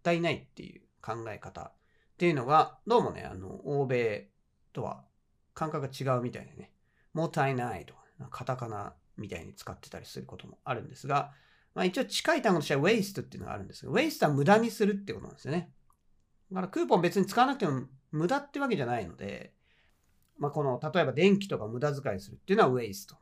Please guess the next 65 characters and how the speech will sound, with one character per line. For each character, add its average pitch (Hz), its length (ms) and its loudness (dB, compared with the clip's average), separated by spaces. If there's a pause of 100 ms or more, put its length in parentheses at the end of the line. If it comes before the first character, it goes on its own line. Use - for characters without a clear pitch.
(100)
に - 60 -10
な 101 80 -8
る 85 80 -12
ん - 40 -20
で - 80 -20
す - 80 -20
け - 80 -18
ど、 - 160 -20
ま 143 100 0
あ、 - 20 2
無 170 120 8
駄 330 140 8
遣 392 100 0
い - 20 -2
じ - 140 0
ゃ - 40 -4
な 107 60 -8
い 110 40 -12
で - 60 -16
す - 80 -8
ね、 185 80 0
ク 185 120 -4
ー 123 40 -2
ポ 120 80 -6
ン 104 60 -12
使 - 140 -12
わ 107 80 -8
な 98 80 -10
か - 80 -18
っ - 80 -20
た 190 80 -14
と - 80 -18
し - 60 -18
て - 60 -20
も。 - 60 -20 (260)
だ - 60 -16
か - 0 -
ら 202 40 -12
こ 220 120 -4
こ 285 100 -4
で 285 60 4
は 185 60 4
ち 208 60 -2
ょ 196 40 0
っ - 20 -8
と 175 100 2
ウ 165 40 2
ェ 196 80 6
イ 170 100 4
ス - 120 -10
ト 92 240 -6 (640)
だ 143 80 0
と 135 80 2
微 139 120 0
妙 151 160 4
だ 139 120 2
と - 100 -8
思 65 140 -12
う - 20 -12
ん - 40 -14
で - 80 -16
す - 100 -20
け 113 100 -14
ど 107 100 -12
も、 160 320 -2